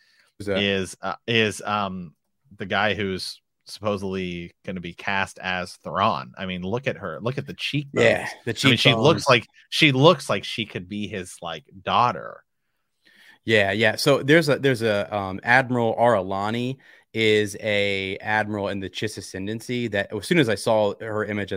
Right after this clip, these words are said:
Speaker 1: I was like, "Okay, that could totally be," she looks Chiss. She, I mean, it seems crazy to say that
Speaker 2: Uh,
Speaker 1: someone looks Chiss, but, like, that's,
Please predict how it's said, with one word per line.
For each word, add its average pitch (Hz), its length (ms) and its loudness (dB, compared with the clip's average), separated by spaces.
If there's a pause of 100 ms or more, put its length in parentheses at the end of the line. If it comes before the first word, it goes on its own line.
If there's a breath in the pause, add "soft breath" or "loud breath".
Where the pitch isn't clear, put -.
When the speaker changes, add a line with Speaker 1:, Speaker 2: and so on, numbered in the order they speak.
(100)
Speaker 1:
I 92 140 -6
was 87 100 -10
like, 90 160 -8
"Okay, 90 320 -6 (380 soft breath)
that 110 200 0
could 110 140 -6
totally 98 460 -4
be," 92 520 -8 (440)
she - 120 4
looks 143 200 2
Chiss. - 500 -6
She, - 80 -8
I - 100 -4
mean, 120 220 -2
it 139 200 0
seems 160 220 6
crazy 139 280 4
to 127 60 -2
say 127 100 2
that 110 80 4
Speaker 2:
Uh, - 20 -2
Speaker 1:
someone 110 240 -4
looks 107 200 -8
Chiss, 113 360 -4
but, 101 120 -2
like, 95 280 -2
that's, 107 300 -4